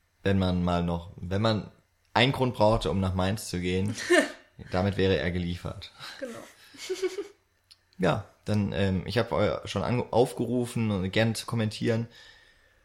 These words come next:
Speaker 1: Ansonsten, äh, das Übliche eben. Ihr findet uns auf cinecouch punkt net und darüber dann auch alle anderen Kanäle wie eben Facebook, Twitter, iTunes und, ähm, ja, wir freuen uns auf Feedback und wir freuen uns auf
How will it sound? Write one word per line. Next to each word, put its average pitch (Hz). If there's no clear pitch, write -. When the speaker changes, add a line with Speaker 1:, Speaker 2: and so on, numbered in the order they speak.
Speaker 1:
Ansonsten, 123
äh, 120
das 117
Übliche 131
eben. 95
Ihr 107
findet 120
uns 113
auf 101
cinecouch 113
punkt 101
net 107
und 98
darüber 107
dann 101
auch 98
alle 101
anderen 101
Kanäle 95
wie 139
eben 87
Facebook, 92
Twitter, 92
iTunes 131
und, 110
ähm, 104
ja, 127
wir 113
freuen 117
uns 117
auf 110
Feedback 120
und 113
wir 107
freuen 101
uns 101
auf 95